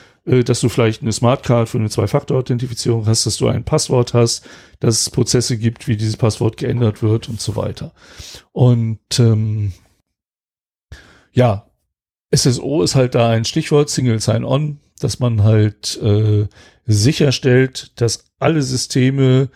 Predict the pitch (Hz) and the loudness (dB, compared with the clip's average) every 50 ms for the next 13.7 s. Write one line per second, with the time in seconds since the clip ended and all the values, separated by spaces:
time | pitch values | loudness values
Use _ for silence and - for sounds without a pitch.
0 | _ _ _ _ _ _ _ _ _ _ - 117 117 - - - 113 110 110 127 | _ _ _ _ _ _ _ _ _ _ 2 2 2 2 2 2 2 2 0 -2
1 | - - - - 113 104 117 143 160 - - 185 143 139 139 139 143 143 160 - | -6 -12 -8 -2 2 2 2 2 0 -2 0 0 0 0 0 -2 -4 -4 -6 -8
2 | - - 175 120 123 123 - - 131 117 127 127 123 123 113 - 143 127 113 110 | -12 -6 -2 -2 -2 -2 -4 -4 -2 0 0 0 0 -2 -4 -4 -4 -4 -4 -6
3 | 110 - 123 117 110 - 107 107 120 143 - - 151 139 - - 156 147 135 117 | -2 0 0 0 0 0 -2 -2 -2 -2 -2 -4 -6 -6 -4 -6 -6 -6 -6 -8
4 | 120 123 - - - - 131 127 131 135 120 120 113 - - 143 131 131 127 117 | -8 -8 -10 -10 -2 0 0 2 2 0 0 0 -2 0 0 0 0 0 0 -2
5 | 120 127 123 - - - 123 107 110 113 110 110 - - 120 127 135 131 123 - | -2 -4 -4 -4 -4 0 2 4 4 4 4 2 0 -2 -2 -2 -2 -4 -6 -6
6 | 127 123 117 123 113 110 113 110 113 110 107 123 127 135 - 113 107 113 110 113 | -6 -2 2 2 2 2 2 -2 -4 0 0 0 0 0 -2 0 2 2 2 2
7 | - - 117 - - - - - - - - 120 127 135 135 127 127 123 117 - | 0 -2 -6 -8 -10 -16 -20 -20 -6 -2 0 0 2 2 2 2 2 2 2 2
8 | 180 139 127 127 127 120 - - 139 110 101 113 113 110 117 117 120 - - - | 0 0 2 2 0 0 0 0 2 2 4 4 4 2 0 -2 -6 -10 -8 -2
9 | 143 131 - - - 117 120 117 117 117 113 110 110 123 - - - - 117 123 | -2 -2 0 2 2 2 4 4 4 4 4 4 2 0 -2 -6 -6 -2 0 0
10 | 120 - - 127 123 113 110 113 110 107 127 110 - - 117 120 - - 107 104 | 0 0 0 -2 0 0 -2 -2 -2 -2 -4 -4 -4 -4 -4 -4 -6 -6 -6 -6
11 | 98 92 - 107 107 107 - - 120 110 107 107 - 104 104 107 104 101 - - | -4 -4 -2 -2 -2 -4 -4 -8 -10 -10 -10 -8 -8 -8 -6 -6 -8 -8 -8 -10
12 | - 117 123 _ _ _ _ _ _ _ _ _ _ _ _ _ _ _ _ _ | -14 -16 -16 _ _ _ _ _ _ _ _ _ _ _ _ _ _ _ _ _
13 | _ _ _ _ _ _ _ _ _ - 131 147 208 247 | _ _ _ _ _ _ _ _ _ -4 -4 -4 -4 -6